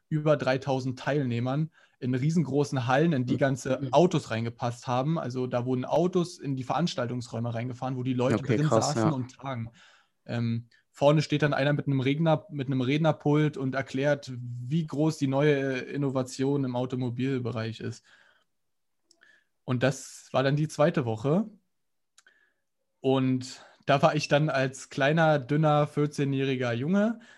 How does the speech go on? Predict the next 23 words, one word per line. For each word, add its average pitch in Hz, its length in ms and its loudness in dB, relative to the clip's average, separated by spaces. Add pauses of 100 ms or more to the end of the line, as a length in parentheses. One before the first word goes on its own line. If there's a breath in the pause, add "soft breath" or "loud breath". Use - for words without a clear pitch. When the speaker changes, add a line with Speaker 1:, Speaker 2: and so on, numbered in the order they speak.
Speaker 1:
ein 139 200 2
Speaker 2:
<laughs> - 20 2
Speaker 1:
wenig 143 260 2
aufgeschmissen, 170 760 2
als 139 200 0
es 147 140 -4
hieß, 214 300 2
du 156 80 0
musst 190 260 2
durch 175 120 0
diese 151 220 0
großen 170 360 2
Räume 165 320 4
gehen 151 380 2
mit, 151 320 0
äh, 139 220 -4
Kästen 175 540 0
von 135 260 0
Wasser, 175 360 0
Saft, 160 360 -2
Cola 180 480 0
und 147 340 -6
Co. 220 360 -2